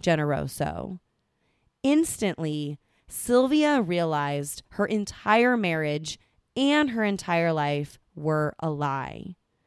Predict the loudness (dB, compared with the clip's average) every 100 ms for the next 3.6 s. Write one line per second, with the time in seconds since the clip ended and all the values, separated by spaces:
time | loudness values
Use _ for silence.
0 | _ _ -2 0 2 2 2 4 4 4
1 | -2 _ _ 2 6 6 4 0 2 2
2 | 2 2 2 2 -2 -4 -4 2 6 6
3 | 6 2 2 2 2 -2